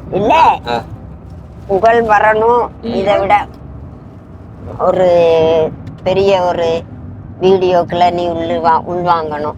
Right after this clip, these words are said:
Speaker 1: அதை
Speaker 2: ம்.
Speaker 1: நான் கடவுளுக்கு பிரார்த்தனை செய்வேன்.
Speaker 2: கட்டாயம், கட்டாயம். உண்மையில நாங்களும் வெளி உலகத்திற்கு நிறைய தெரிய காரணமே வந்து உண்மையில தெய்வான பாட்டி தான்.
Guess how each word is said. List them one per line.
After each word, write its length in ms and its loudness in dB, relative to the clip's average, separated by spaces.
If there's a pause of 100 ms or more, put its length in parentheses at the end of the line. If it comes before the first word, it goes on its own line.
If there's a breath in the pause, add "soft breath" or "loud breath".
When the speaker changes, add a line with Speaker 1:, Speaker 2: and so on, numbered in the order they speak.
(140)
Speaker 1:
அதை 240 2
Speaker 2:
ம். 40 2
Speaker 1:
நான் 160 0
கடவுளுக்கு 500 0
பிரார்த்தனை 540 -2
செய்வேன். 420 -4 (100)
Speaker 2:
கட்டாயம், 300 -4
கட்டாயம். 340 -2
உண்மையில 280 0 (800)
நாங்களும் 400 -2
வெளி 240 0
உலகத்திற்கு 500 2
நிறைய 300 4
தெரிய 280 2
காரணமே 460 -2
வந்து 260 0
உண்மையில 240 -2
தெய்வான 320 2
பாட்டி 220 -4
தான். 160 0